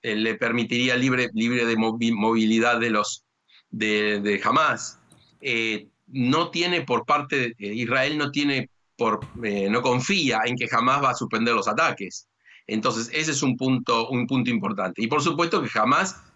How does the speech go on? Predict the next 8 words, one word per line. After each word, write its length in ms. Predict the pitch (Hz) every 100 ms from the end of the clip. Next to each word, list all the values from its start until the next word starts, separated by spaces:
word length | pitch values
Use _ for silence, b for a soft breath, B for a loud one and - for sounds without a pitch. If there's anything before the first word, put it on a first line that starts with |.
| _
quiere 300 | - 127 165
que 120 | 139
se 120 | 107 104
retire 640 | 107 107 127 143 170 170 B B -
la, 340 | 107 104 98
la 160 | 92 101
presencia 480 | 104 101 127 131 127
israelí 640 | 101 107 117 131 139 175